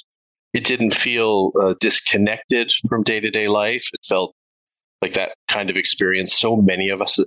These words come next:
have, have had, somehow manifesting a sociopathic person, learning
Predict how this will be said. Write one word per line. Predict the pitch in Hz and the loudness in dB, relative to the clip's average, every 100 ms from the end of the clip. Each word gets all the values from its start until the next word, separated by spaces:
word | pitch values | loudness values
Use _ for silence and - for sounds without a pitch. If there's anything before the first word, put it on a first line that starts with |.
| - | 2
have, | 107 - | 2 2
have | 95 92 | 2 0
had, | 98 95 95 110 - _ _ _ | 0 2 0 -2 -8 _ _ _
somehow | - - 98 98 92 | -2 0 0 0 0
manifesting | 90 87 95 - - 104 - 104 92 98 - 92 | 0 0 0 0 0 0 2 0 0 -6 -4 0
a | 87 87 85 - _ - | 2 2 -2 -6 _ -4
sociopathic | - 110 - 98 107 92 - 95 - | -2 0 0 0 -2 -2 -4 -4 0
person, | 95 - 101 101 98 _ _ _ _ _ | 0 2 2 2 0 _ _ _ _ _
learning | 101 107 107 95 98 | 0 0 0 2 0